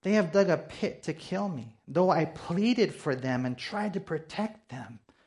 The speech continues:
from your anger." These are the same people I prayed for.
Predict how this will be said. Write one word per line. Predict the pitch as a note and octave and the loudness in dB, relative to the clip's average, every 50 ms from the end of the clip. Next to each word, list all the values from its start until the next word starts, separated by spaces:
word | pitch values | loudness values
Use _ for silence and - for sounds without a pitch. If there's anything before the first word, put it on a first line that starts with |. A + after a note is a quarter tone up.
| _ _ _ _ | _ _ _ _
from | - - D#3+ E3 | -4 -2 0 0
your | D#3+ D#3 D3+ D3 | 2 2 0 0
anger." | D3+ D3+ D3+ D#3+ D#3 D3+ B2+ A#2+ A#2+ A#2 A#2 - _ _ - - - - - _ | 0 0 0 0 0 -2 -4 -6 -10 -14 -16 -20 _ _ -20 -20 -20 -20 -8 _
These | - G#3 B3 A#3+ | 2 4 4 4
are | C#4 | 4
the | A#3 G#3 D3 | 2 2 0
same | - - - E3 E3 F#3+ A3 A3 | 0 0 0 2 4 4 4 2
people | A3 - - F#3 G3 G3 - - A#3+ B3+ B3 A#3+ - _ _ _ _ _ _ _ | 2 0 -2 -2 -2 -2 -4 -4 -4 -4 -4 -6 -10 _ _ _ _ _ _ _
I | - C#3+ | -6 -6
prayed | C#3+ - - - - - F#3 G3 G3 F#3+ | -6 -8 -10 -14 -8 -4 -2 -2 -2 -2
for. | - - - - C#3 B2 B2 A#2 | -4 -8 -10 -10 -10 -10 -10 -14